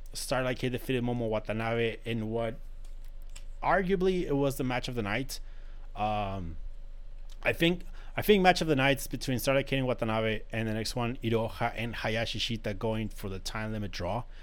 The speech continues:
I think it depends on, on what your preferences of wrestling are. I personally liked Watanabe Kid more just because of the, the speed and because Watanabe has been, um, a freaking monster the whole tournament. But, I,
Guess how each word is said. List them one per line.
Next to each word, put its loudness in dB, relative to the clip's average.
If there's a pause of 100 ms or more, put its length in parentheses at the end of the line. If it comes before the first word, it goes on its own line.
(420)
I -2
think -2
it -2
depends 0
on, -2 (640)
on 2
what 0
your 4
preferences 0
of 2
wrestling 0
are. 2 (180)
I 6
personally 8
liked 2
Watanabe -2
Kid -2
more -4
just -4
because -6
of -4
the, -4
the -6
speed -4 (120)
and -4
because -4
Watanabe -2
has -4
been, -4 (120)
um, -4 (320)
a -4
freaking -4
monster -2
the -2
whole -4
tournament. -2 (800)
But, 6 (560)
I, 0